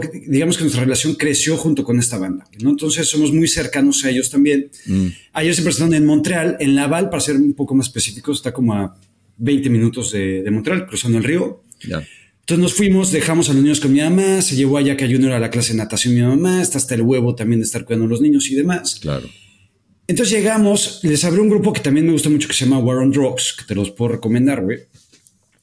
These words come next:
Speaker 1: Entonces ahí llegamos, echamos nuestras primeras chelas, vimos este grupo abridor, muy chingón, después nos salimos, pedimos más chelas. Y cuando regresamos ya para sentarnos antes de, de que empezara el concierto de National, güey, yo llevaría ya unas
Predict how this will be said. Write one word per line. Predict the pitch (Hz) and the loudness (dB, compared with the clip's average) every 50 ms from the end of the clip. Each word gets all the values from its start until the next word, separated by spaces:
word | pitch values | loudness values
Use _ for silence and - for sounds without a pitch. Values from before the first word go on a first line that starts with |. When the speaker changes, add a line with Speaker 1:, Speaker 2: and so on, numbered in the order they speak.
| - _ | -20 _
Speaker 1:
Entonces | _ - 185 190 - 190 | _ -2 -2 0 0 2
ahí | 185 190 196 202 196 | 2 2 2 2 2
llegamos, | 160 151 151 151 180 180 180 180 180 170 147 | 0 0 0 0 0 0 2 2 4 2 2
echamos | - 151 143 151 147 | 2 2 4 4 4
nuestras | 139 131 - 127 117 120 - - | 2 2 0 -2 -4 -4 -6 -8
primeras | - 117 120 123 131 131 127 131 | -4 0 0 0 0 0 -2 -2
chelas, | - 160 160 160 160 160 151 151 151 143 - - - - - - - _ - | -2 -2 0 0 0 0 0 0 0 0 -2 -4 -6 -10 -18 -20 -20 _ -2
vimos | 127 131 139 143 143 139 139 | 2 4 4 4 4 2 0
este | 131 113 - - 120 | -2 -2 -2 0 0
grupo | 117 120 113 123 127 | 0 0 0 -2 -2
abridor, | 120 117 131 135 147 160 160 160 160 156 147 | 0 0 0 0 2 2 2 2 2 2 2
muy | 135 135 117 | 2 2 2
chingón, | - 131 135 143 147 151 147 | 0 2 2 2 4 4 2
después | 139 - - 131 123 | 0 0 0 0 0
nos | 123 120 120 - | 2 2 0 0
salimos, | 127 127 143 151 151 147 143 139 139 | 0 0 2 4 4 4 4 2 2
pedimos | - 131 120 123 123 120 | 0 0 2 2 4 4
más | 131 135 131 | 2 2 0
chelas. | - - 180 151 135 131 127 - - - - - - - - - - - - | 0 -2 0 0 0 0 -2 -6 -8 -10 -16 -20 -20 -20 -20 -20 -20 -10 -4
Y | - 156 | -4 -2
cuando | - 180 170 175 175 | 0 0 2 2 2
regresamos | 190 180 180 180 - 214 226 220 | 0 0 0 0 0 0 0 0
ya | 226 226 | 0 0
para | 220 214 202 | 0 0 0
sentarnos | - 143 139 156 165 160 175 170 170 165 | 2 0 0 0 0 0 0 0 0 0
antes | 147 135 170 143 | -2 0 0 0
de, | 135 135 120 117 113 113 113 | 0 0 0 0 0 -2 -2
de | 117 110 | -4 -6
que | - 110 | -6 -6
empezara | 101 - - 285 285 | -6 -4 -4 -4 -2
el | 277 | -2
concierto | 285 - - - 143 143 | -4 -6 -6 -2 0 2
de | 139 196 | 4 4
National, | 294 - - - - 104 98 95 95 | 4 2 0 -2 -4 -4 -6 -6 -6
güey, | 92 95 - - - _ _ _ _ _ _ _ - | -8 -8 -8 -10 -12 _ _ _ _ _ _ _ -6
yo | - 202 | -2 0
llevaría | 226 240 208 185 170 170 170 | 0 2 2 2 2 0 0
ya | 170 170 | 0 0
unas | 170 180 175 165 - | 2 2 2 0 -2